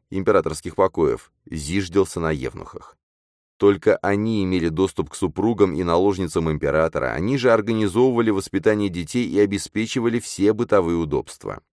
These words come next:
Тяжело больной император не покидал своих покоев, а стало быть, целиком и полностью зависел от евнухов. Можно было в той или иной мере ограничивать политическое влияние евнухов, но отказаться от их услуг было невозможно.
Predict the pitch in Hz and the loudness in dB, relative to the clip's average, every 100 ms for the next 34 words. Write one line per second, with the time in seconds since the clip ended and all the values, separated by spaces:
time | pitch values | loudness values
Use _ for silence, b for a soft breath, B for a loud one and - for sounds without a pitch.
0 | _ _ _ _ _ - 104 131 185 143 | _ _ _ _ _ -8 -2 4 4 4
1 | 131 139 - 113 127 135 147 131 127 131 | 4 2 -2 0 4 4 4 0 0 -2
2 | 139 - 123 107 98 90 87 - 87 - | -4 -4 4 4 4 0 0 2 0 2
3 | 147 120 92 - 151 143 95 82 - 104 | 0 2 0 0 0 0 0 -4 -2 -2
4 | 117 165 139 - 170 160 139 131 95 95 | 0 2 0 0 0 0 -2 -4 2 4
5 | 95 - 90 82 78 69 57 58 50 - | 2 0 2 2 0 -6 -6 -12 -14 -14
6 | _ _ _ _ _ 101 147 139 139 139 | _ _ _ _ _ -4 -4 -2 -2 0
7 | 147 127 - 147 143 104 107 110 107 104 | 2 0 0 2 2 0 -2 0 2 0
8 | 123 135 107 - 101 117 131 139 117 80 | 0 2 2 0 2 2 2 -2 -4 -4
9 | 78 - 90 80 82 - - 80 76 78 | -4 -2 -4 -4 -8 -10 -2 0 0 0
10 | 82 78 71 71 120 104 78 - 73 95 | 0 0 -2 0 0 0 -4 -4 -4 -2
11 | 98 - 98 - 90 82 101 98 85 90 | -2 2 0 2 2 4 2 2 -2 -2
12 | - 85 - 123 90 71 82 78 76 69 | -4 -4 -2 -4 -4 -2 0 0 0 -2
13 | 64 62 55 - 50 82 | -4 -10 -12 -14 -16 -18